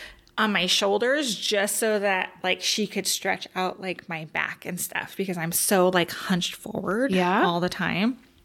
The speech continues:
Speaker 1: It's great. I will tell you, I love it so much, and I feel a little bit silly when I'm there because it's kind of like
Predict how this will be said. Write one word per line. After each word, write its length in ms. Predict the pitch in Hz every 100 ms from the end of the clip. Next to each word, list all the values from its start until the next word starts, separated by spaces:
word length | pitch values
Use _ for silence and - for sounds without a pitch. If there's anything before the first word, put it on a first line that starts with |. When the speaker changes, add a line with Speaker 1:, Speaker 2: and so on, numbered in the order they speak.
| _ - - - _ -
Speaker 1:
It's 280 | 277 339
great. 440 | - 214 196 202 - - - - 208
I 60 |
will 100 | 226
tell 280 | 277 247 202
you, 380 | 185 180 202 220
I 100 | 220 196
love 380 | 196 202 202 196
it 100 | 269
so 180 | - 320
much, 320 | 233 180 - 220
and 80 |
I 80 | 190
feel 580 | 185 - 220 254 330 370 - _ - _ _ _ _ _ _
a 80 | 247
little 240 | 240 247 285
bit 160 | 349
silly 300 | - 226 220
when 160 | 208 185
I'm 160 | 175
there 260 | 170 165 180
because 240 | 185 214
it's 120 | 208 -
kind 380 | - 247 269 320
of 100 | 302
like 400 | 254 226 -